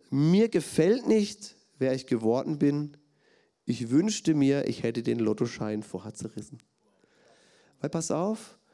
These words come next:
die Dinge um dich rum machen was mit dir. Wenn du nicht darüber herrschst, herrscht's über dich. Und das ist für ein, für mich noch ein anderer Grund, wo ich sag, „Hey,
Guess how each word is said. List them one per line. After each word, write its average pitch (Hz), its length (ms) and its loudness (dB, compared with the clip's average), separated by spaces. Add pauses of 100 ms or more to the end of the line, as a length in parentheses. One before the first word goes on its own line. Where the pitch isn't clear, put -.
(300)
die 123 100 -14
Dinge 170 240 2
um 175 100 2
dich 156 200 -4
rum 143 180 -2
machen 139 300 -6
was 143 240 -8
mit 135 220 -6
dir. 101 260 -6 (1300)
Wenn 117 180 -2
du 143 160 2
nicht 160 220 -2 (680)
darüber 95 340 -4
herrschst, 113 540 -4 (440)
herrscht's - 380 -16
über - 240 -6
dich. 95 380 -10 (1120)
Und 127 60 0
das 175 100 2
ist - 40 -10
für 170 240 0
ein, - 140 -4
für 160 120 4
mich 196 160 4
noch 180 100 2
ein 165 60 -2
anderer 170 400 -2
Grund, 156 240 0
wo 139 80 2
ich 139 100 -4
sag, 131 260 -4
„Hey, 180 240 0